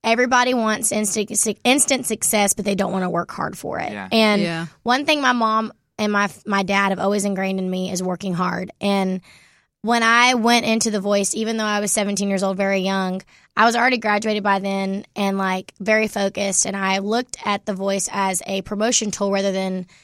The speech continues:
Speaker 1: you know, "This is my end all be all. Like, I know I'm gonna get everything once that red chair turns around for me." Because to be honest, it's not the truth. People get on those shows and then what do they do after? You know, you have
Speaker 2: Yeah.
Speaker 1: to take that success and capitalize on it. And so right when I got done with The Voice,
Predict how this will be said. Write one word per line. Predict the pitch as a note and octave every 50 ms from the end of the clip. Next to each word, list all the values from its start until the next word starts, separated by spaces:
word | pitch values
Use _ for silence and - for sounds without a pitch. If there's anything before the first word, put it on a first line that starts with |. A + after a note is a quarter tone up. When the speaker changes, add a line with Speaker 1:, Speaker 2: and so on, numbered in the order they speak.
| _ _ -
Speaker 1:
you | A3 G#3+ A3
know, | G#3 F3 F3+ F3 - -
"This | F#3+ A#3+ A#3+ -
is | B3+ A3
my | A3 A3 G#3+ G#3
end | G#3+ G#3+ G#3
all | G#3 G3+ G3+
be | F#3+ G#3 G3 G3+
all. | G3 G3 G3 F#3+ F#3+ F#3+ F#3+
Like, | F#3+ F#3 F#3 F3 - - -
I | - G3+ G3+
know | G3+ G3+ G3+
I'm | G3+ G3 G3
gonna | G3+ G3 G3
get | F#3 G3+ F#3 -
everything | G3 G3 F#3+ G3+ G3 - G#3 G3+ G3
once | F#3+ G3 F3+ -
that | G3+ F#3+ F#3+
red | G3 F#3+ F#3
chair | - - G3+
turns | - - G#3 G3 G3+
around | F#3+ F#3
for | G3+
me." | G#3 G3+
Because | G3+ G#3+ - C4+ B3+ - -
to | - B3+
be | D#4+ F#4
honest, | - - C#4+ D4 D#4 D4+ - -
it's | C4+ B3+ - -
not | D4+ D#4 D#4 -
the | C4+
truth. | - - - E4+ F#4+ E4+ - -
People | B3 C#4+ C#4 E4 D4+ C4+ A#3
get | A#3 G#3+ A#3+ B3
on | B3 A#3
those | A3 A3 G#3+
shows | - - A#3 A#3 B3+ B3+ A#3+ - - - - - - - -
and | A#3 B3
then | B3 B3 B3
what | B3+
do | C4 C#4
they | B3+ A#3 A3
do | A#3+ C#4 D4
after? | G#3+ - C#3+ - - - - - -
You | A3 A3
know, | A3+ A3+
you | A3 A3+ B3+
have | A3+ C4 C4+ C#4+ D4
Speaker 2:
Yeah. | C#4+ B3+
Speaker 1:
to |
take | - B3+ B3+ B3 -
that | B3+ A#3 A3+ -
success | - A#3 - - - G#3+ G#3 G3+ -
and | G3+ G3
capitalize | G#3+ G#3 G3+ A3 G#3+ G3+ G3 F#3+ F#3+ G3
on | F#3+ F#3 F#3
it. | F#3 - -
And | A3+ A#3+ A3+
so | C#4 C4
right | A#3+ A#3+ A#3 B3+ D4
when | D#4 D4
I | C#4+ C#4
got | C#4 C4+ C4 A3
done | A#3 A#3 C4+
with | D4+ D4+
The | C4+
Voice, | A3+ G#3+ A3 A3+ A#3 B3 B3 - - - -